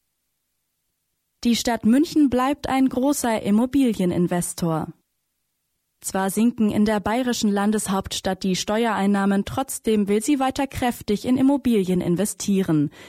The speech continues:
Das sieht der Finanzplan der grün-roten Koalition im Stadtrat vor. Rund sechs Milliarden Euro sind demnach in den kommenden drei Jahren für Investitionen in den Bau,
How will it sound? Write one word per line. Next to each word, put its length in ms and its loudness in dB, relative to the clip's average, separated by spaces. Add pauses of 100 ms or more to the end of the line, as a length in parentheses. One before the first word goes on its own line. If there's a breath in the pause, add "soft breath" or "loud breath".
Das 200 -2
sieht 220 -4
der 140 0
Finanzplan 720 0
der 100 -2
grün-roten 720 2
Koalition 720 0
im 160 2
Stadtrat 580 -4
vor. 460 -4 (340 loud breath)
Rund 220 0
sechs 280 -4
Milliarden 520 0
Euro 340 -2
sind 260 0
demnach 440 2
in 100 0
den 160 2
kommenden 520 2
drei 260 -2
Jahren 440 -2
für 140 -4
Investitionen 960 0
in 140 -2
den 180 0
Bau, 360 -2